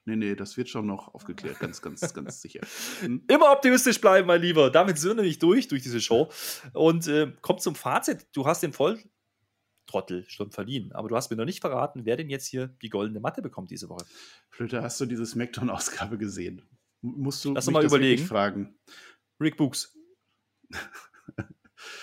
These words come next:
Speaker 1: Er hätte ihn verdient, aber nein, natürlich Roman Reigns gewinnt diese Folge SmackDown. Also ganz, <laughs> ganz eindeutig,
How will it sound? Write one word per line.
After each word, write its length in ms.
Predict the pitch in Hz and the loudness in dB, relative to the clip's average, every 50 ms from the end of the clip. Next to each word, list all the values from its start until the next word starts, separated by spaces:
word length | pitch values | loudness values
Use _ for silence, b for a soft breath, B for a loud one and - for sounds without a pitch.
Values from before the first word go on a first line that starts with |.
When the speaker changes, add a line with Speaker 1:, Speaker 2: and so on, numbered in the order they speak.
| B B B B | B B B B
Speaker 1:
Er 140 | - 139 135 | 0 2 4
hätte 180 | 151 165 - | 4 6 6
ihn 120 | 151 143 131 | 6 6 6
verdient, 400 | - 139 117 101 113 117 113 - | 4 2 2 4 2 2 2 2
aber 160 | 107 110 101 | 0 0 0
nein, 260 | 92 85 87 90 - | -2 -2 -4 -6 -6
natürlich 320 | 90 90 85 - 90 85 87 | -8 -6 -4 -4 -4 -4 -4
Roman 260 | 87 85 85 85 82 | -6 -8 -8 -8 -6
Reigns 280 | 82 78 85 101 - | -6 -6 -8 -8 -10
gewinnt 280 | - 101 95 95 101 101 | -12 -12 -10 -10 -10 -10
diese 160 | 101 95 98 90 | -10 -10 -10 -10
Folge 280 | - - 82 87 92 | -8 -8 -8 -8 -8
SmackDown. 460 | - - 98 82 - - - 85 - | -8 -8 -10 -10 -8 -8 -8 -8 -8
Also 160 | 69 78 95 - | -8 -10 -10 -10
ganz, 240 | - - - - | -10 -10 -10 -10
<laughs> 120 | - - - | -10 -4 0
ganz 220 | - 170 139 - | 0 0 2 2
eindeutig, 640 | 165 143 120 104 120 123 139 - - 139 127 123 - | 2 2 2 2 2 2 2 2 0 0 -2 -2 -4